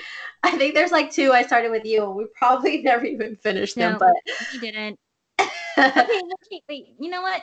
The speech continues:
Speaker 1: <laughs>
Speaker 2: In my defense, the latest Twilight book kind of fucking sucked.
Speaker 1: <laughs>
Speaker 2: Whatever.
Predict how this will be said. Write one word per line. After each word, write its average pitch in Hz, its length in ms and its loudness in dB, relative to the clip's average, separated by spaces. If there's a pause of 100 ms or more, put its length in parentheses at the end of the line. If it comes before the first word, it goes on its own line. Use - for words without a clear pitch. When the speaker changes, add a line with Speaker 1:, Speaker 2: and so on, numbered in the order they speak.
(140)
Speaker 1:
<laughs> - 880 2
Speaker 2:
In 381 140 4 (160)
my 440 220 -2
defense, 403 1000 -8 (320)
the 294 320 0
latest 320 520 -6
Twilight 285 500 -4
book 339 300 -6
kind 277 260 -4
of 294 100 -6
fucking 285 280 -4
sucked. - 440 -10 (460)
Speaker 1:
<laughs> 370 920 0
Speaker 2:
Whatever. 277 440 0